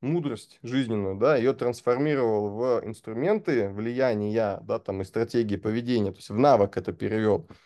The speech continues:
это же ощущается, да. Соответственно, вот если взять вот эту вот, э, спиральную динамику развития, то вот как раз каждый человек проходит по вот этим спиралям.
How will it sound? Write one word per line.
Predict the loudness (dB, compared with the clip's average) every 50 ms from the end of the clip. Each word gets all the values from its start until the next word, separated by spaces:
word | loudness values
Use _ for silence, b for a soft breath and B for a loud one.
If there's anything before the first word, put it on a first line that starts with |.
| B B -10
это | -4 0 2 4
же | 4 2
ощущается, | 2 0 -6 0 2 4 4 4 4 0 -4 -12 -12 -2
да. | 0 0 0 0 -4 _ _ _ _ _ _ _ _ _ _ _ _ _ _ _ _ _ _ _ 2
Соответственно, | 2 2 4 2 2 2 2 2 4
вот | 4 4 2 4
если | 2 0 2 0 0
взять | 4 4 2 2 0
вот | -6 -4 -4
эту | -4 -6 -4 -4
вот, | -4 -4 -6 -6 -6
э, | 0 2 4 4 6 6 4 4 2
спиральную | 0 0 0 2 4 4 4 4 2 0
динамику | 0 0 2 2 2 0 -2 -4 -6 -4
развития, | -4 -4 -4 -4 -8 -8 -6 -4 0 4 4 4 4 2 -4 _ _ _ _ _ _ _ -2
то | 2 4 6 6 8 6 6 4 2 -2 -6
вот | -4 -4 -4 -4 -4
как | -8 -8 -2 0
раз | 0 0 0 -4 _
каждый | -2 0 2 2 2 0 0 -6 -8
человек | -6 -4 -2 0 -2 -2 -2
проходит | -4 -8 -4 -4 -6 -6 -6 -6
по | -8 -8
вот | -4 -4
этим | -4 -4 -4 -6
спиралям. | -6 -4 -4 0 2 4 4 2 2 -2 -8 -12